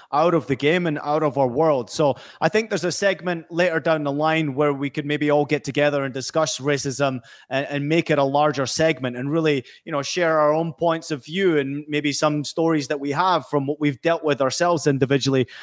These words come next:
But it's certainly something that still looks like it's ongoing, not just in Spain, but in, in multiple countries, and it needs to be kicked out and kicked out soon.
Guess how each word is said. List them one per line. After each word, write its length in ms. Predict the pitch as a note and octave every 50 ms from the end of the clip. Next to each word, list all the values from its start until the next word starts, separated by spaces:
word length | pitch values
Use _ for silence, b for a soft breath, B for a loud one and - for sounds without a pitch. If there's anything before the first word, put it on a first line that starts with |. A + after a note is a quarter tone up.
| B B
But 80 | -
it's 120 | D3 C#3+ -
certainly 280 | F3 F3 D#3+ D#3 D3+
something 460 | C3+ - E3 D#3 D3+ - D3+ D3 C#3+ C3+
that 180 | C3+ C3+ -
still 340 | - - - E3+ E3 E3 D3+
looks 240 | D3 D#3 D#3 - -
like 160 | D3 C#3 -
it's 140 | C#3+ - -
ongoing, 560 | C#3 C3 C3+ C3 A#2+ C#3 D3 D#3 E3 E3+ E3+
not 220 | E3 F3 - -
just 180 | E3 D#3 - -
in 120 | D3 C3
Spain, 360 | - - - C3 C3 C#3+ D3 C3
but 160 | C#3 C3+ C3
in, 160 | C3 C3 A#2+ b b b b b
in 180 | C3 C3 C3
multiple 440 | C3+ C#3 C#3+ C3+ - C3 C3+ C3+ B2
countries, 500 | - C#3+ C3+ B2+ - - C3+ B2+ A#2 - -
and 100 | C3 B2+
it 80 | C3 C3
needs 200 | C3+ C#3 B2+ -
to 100 | - C3+
be 100 | C3 B2+
kicked 340 | - - D3 C#3+ - - -
out 180 | C3+ B2+ B2 - -
and 180 | B2 A#2+ A#2 -
kicked 260 | - C3+ G#2 - -
out 160 | B2+ A#2+ -
soon. 280 | - - C#3 C3 B2